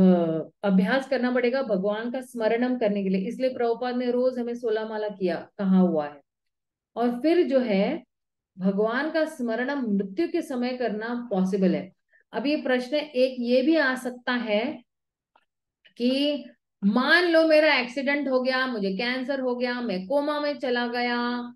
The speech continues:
और ब्ला ब्ला ब्ला, बहुत सारी चीजें। मैंने पूरा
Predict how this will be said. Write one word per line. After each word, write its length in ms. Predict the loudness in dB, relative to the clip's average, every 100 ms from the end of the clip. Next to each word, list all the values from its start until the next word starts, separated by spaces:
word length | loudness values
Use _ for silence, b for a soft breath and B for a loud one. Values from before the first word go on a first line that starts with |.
| _ _ -10
और 480 | -2 0 0 -2 -4
ब्ला 360 | -2 0 0 0
ब्ला 280 | -2 -2 -2
ब्ला, 240 | -2 -2
बहुत 320 | -2 -4 -4
सारी 260 | -6 -6 -6
चीजें। 340 | -4 -4 -6 -12 _ b -2
मैंने 480 | 0 2 2 2 -2 _ -10
पूरा 680 | 0 4 4 2 0 -6